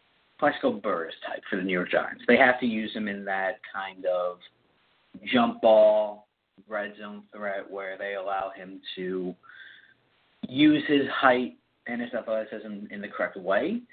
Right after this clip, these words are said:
And he really was not used correctly in that week one game. You know, is there a difference now? Is there a chemistry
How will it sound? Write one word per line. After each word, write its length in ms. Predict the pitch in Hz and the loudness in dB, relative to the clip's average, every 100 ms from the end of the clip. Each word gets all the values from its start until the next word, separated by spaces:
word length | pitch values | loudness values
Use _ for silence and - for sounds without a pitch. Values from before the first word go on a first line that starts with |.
| - - _ _ | -20 -20 _ _
And 400 | 98 98 98 92 | -2 0 0 -4
he 160 | 90 98 | -8 -8
really 480 | 98 117 147 151 139 | 0 2 6 6 6
was 560 | 107 107 104 101 101 101 - - - - - - - - _ _ _ _ _ | 4 6 6 4 -2 -8 -16 -18 -18 -18 -18 -20 -20 -20 _ _ _ _ _
not 540 | - 117 131 139 135 120 | -2 2 6 8 6 6
used 240 | 113 101 | 2 0
correctly 440 | - 82 - 80 80 | 0 0 0 -6 -6
in 80 | 90 | 0
that 120 | 98 | 4
week 180 | 92 95 | 4 2
one 140 | 90 92 | -2 -2
game. 240 | 80 - | -4 -6
You 120 | 90 | 0
know, 180 | 90 92 - | 2 2 2
is 180 | 104 101 | -2 6
there 380 | 104 104 101 98 | 8 8 6 2
a 40 | 101 | -2
difference 380 | 110 107 107 104 | -2 -2 -4 -4
now? 300 | 104 104 98 | 0 2 2
Is 80 | 98 | 0
there 360 | 98 98 98 95 _ _ _ _ - - | 0 2 0 -4 _ _ _ _ -12 -8
a 80 | - | -8
chemistry 760 | - 110 110 - 113 110 107 | -2 0 2 2 4 4 2